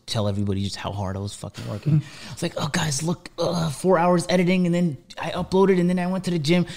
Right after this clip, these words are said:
Speaker 1: I just wanted to show everybody. Now, the only time I do that now is for Instagram content.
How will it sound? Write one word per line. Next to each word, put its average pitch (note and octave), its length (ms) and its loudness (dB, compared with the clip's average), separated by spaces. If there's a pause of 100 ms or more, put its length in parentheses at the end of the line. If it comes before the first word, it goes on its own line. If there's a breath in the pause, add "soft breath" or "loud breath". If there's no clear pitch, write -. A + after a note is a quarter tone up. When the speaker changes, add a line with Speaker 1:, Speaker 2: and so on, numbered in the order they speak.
(240 loud breath)
Speaker 1:
I B2+ 60 2
just C#3 160 4
wanted C3 220 4
to A2+ 100 -4
show B2 260 4
everybody. F#2+ 480 0 (240 loud breath)
Now, D#3+ 320 8
the C#3 140 6
only A#3+ 260 6
time D#3+ 320 2
I D3+ 80 6
do B2+ 160 4
that A#2 180 2
now A#2 420 4
is B2 100 -2
for G#2+ 140 -8
Instagram G2+ 440 -2
content. F2+ 420 -8